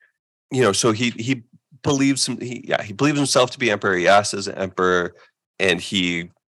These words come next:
you know, is approached by an agent of Desire,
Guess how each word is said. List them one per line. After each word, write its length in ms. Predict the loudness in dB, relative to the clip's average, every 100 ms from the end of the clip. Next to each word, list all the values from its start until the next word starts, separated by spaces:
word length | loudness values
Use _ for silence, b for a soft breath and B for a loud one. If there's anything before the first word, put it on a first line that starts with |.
| -6
you 100 | -2
know, 240 | -2 -4 _ _ _ _
is 320 | -4 -2 -2 -4
approached 580 | -6 -4 -2 -2 -4 -2
by 540 | 2 2 2 0 -4 -8 _ -6
an 140 | -4
agent 400 | 0 0 0 -2
of 140 | -2 -4
Desire, 760 | -2 4 6 6 4 0 -6